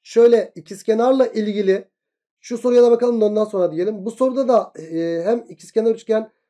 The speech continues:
e, özel açılı üçgen aslında bu. Özel açılı üçgenlerle çıkan bir soru aslında şöyle baktığın zaman. Ben ikizkenar ve eşkenara şöyle bir baktığım zaman şunu görüyorum. Hani biz ikizkenarın bir sürü özelliğini veriyoruz ya.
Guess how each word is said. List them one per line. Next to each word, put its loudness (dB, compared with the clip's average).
e, -4
özel 2
açılı -2
üçgen -4
aslında -8
bu. -16
Özel -8
açılı -8
üçgenlerle -4
çıkan -10
bir -8
soru -16
aslında -16
şöyle -12
baktığın -16
zaman. -8
Ben 4
ikizkenar 0
ve 2
eşkenara 0
şöyle -4
bir -10
baktığım -4
zaman 2
şunu -2
görüyorum. 0
Hani 4
biz -4
ikizkenarın 0
bir -4
sürü -6
özelliğini 0
veriyoruz -2
ya. 0